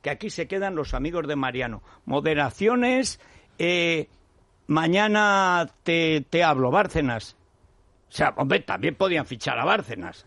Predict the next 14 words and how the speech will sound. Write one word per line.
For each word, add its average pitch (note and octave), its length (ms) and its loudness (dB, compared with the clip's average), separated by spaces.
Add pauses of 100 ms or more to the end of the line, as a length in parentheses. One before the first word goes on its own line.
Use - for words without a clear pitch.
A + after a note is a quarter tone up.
(840)
Pero C#3 160 0
vamos F3 240 0
a E3 80 2
ver, A#2 160 -4 (160)
que - 140 -6
moderación, D3 800 0
hablamos E3 480 0
de E3 80 -2
un A3 160 -2
partido C3 640 -4 (220)
y B2+ 100 -4
de D#3 120 -2
un A#3+ 140 0
presidente A#2+ 880 -2